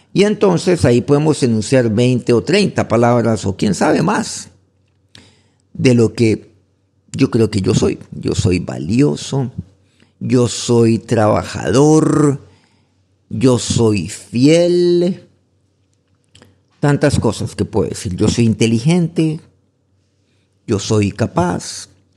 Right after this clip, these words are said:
Pero miren que un solo concepto. ¿Cuál? Cuando yo estoy convencido que yo soy el amado de Dios, eso es suficiente. No necesito estar convencido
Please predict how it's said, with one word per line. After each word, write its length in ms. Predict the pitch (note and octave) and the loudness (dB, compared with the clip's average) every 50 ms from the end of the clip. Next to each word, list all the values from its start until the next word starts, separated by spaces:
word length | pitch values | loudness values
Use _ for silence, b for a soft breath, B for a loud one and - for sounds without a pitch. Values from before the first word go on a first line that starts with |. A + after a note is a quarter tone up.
| B B B B B B B B B B B | B B B B B B B B B B B
Pero 160 | - C#3 D#3 E3 | 0 2 2 4
miren 180 | F#3 G3 G3 | 2 2 0
que 300 | G3 - C#3+ - - - - | 2 0 -2 -2 -2 -2 -2
un 140 | F#3+ G#3+ | -2 -2
solo 280 | A3+ - G#3 F#3+ G3+ - | 0 -2 -2 -4 -4 -4
concepto. 520 | - C#3+ D3+ - - D3 - - - - - _ - _ _ _ | -4 -6 -4 -4 -4 -6 -6 -8 -16 -20 -20 _ -20 _ _ _
¿Cuál? 320 | _ - - - - - _ _ _ _ _ _ _ _ _ | _ -8 -8 -8 -14 -20 _ _ _ _ _ _ _ _ _
Cuando 260 | C3 A#2+ A2+ G#2+ A#2+ | 0 0 2 4 2
yo 100 | C3+ C#3+ | 2 2
estoy 180 | C#3 - F3 E3+ | 0 -2 -8 -6
convencido 600 | - D3+ D3 C3 A2+ A2+ - - A#2 G#2+ G2+ G2+ | -4 -4 -4 -2 -4 -4 -4 -2 -2 -2 -2 0
que 140 | G2+ A2 G#2 | 0 -2 0
yo 140 | G#2 A2+ G#2+ | 0 -2 -4
soy 360 | - - G2 F2 F2 D#2+ - - _ _ _ | -4 -4 -4 -4 -4 -6 -10 -16 _ _ _
el 260 | B2 B2 A#2+ G#2+ - - | 0 0 0 0 -2 -2
amado 440 | - A#2 G#2+ G#2+ A#2+ D3+ A#3 C4 - | -2 -2 0 0 0 -2 -2 -2 0
de 160 | A2 E2+ D#2+ | 0 -2 -2
Dios, 560 | D#2+ D#2+ C#2+ B1 G#1+ - - - - _ _ _ _ _ _ _ _ _ _ _ _ _ _ _ _ _ _ _ _ _ _ _ _ _ _ _ - | -4 -6 -8 -12 -14 -18 -20 -20 -20 _ _ _ _ _ _ _ _ _ _ _ _ _ _ _ _ _ _ _ _ _ _ _ _ _ _ _ -8
eso 240 | - G2+ - A2 | -8 -4 -4 -4
es 60 | A2 - | -4 -2
suficiente. 680 | A#2+ G#2 - - - - - A1+ - - - _ _ _ _ _ | -4 -4 -4 -8 -10 -10 -12 -14 -14 -16 -18 _ _ _ _ _
No 240 | - A#2 A#2 B2+ C3+ | -2 0 0 2 0
necesito 720 | C#3+ D3 C#3+ - - A#2 G#2+ - - F#2+ - - - - | 0 0 -2 -2 -2 -4 -4 -4 -4 -6 -6 -8 -10 -14
estar 320 | - - - F2+ F2 - - | -14 -8 -8 -6 -6 -4 -2
convencido 600 | A#2 A2 G2+ G2 F2 - - C#3 C#3+ E3 - | -2 0 0 -2 -4 -4 -2 0 0 0 -2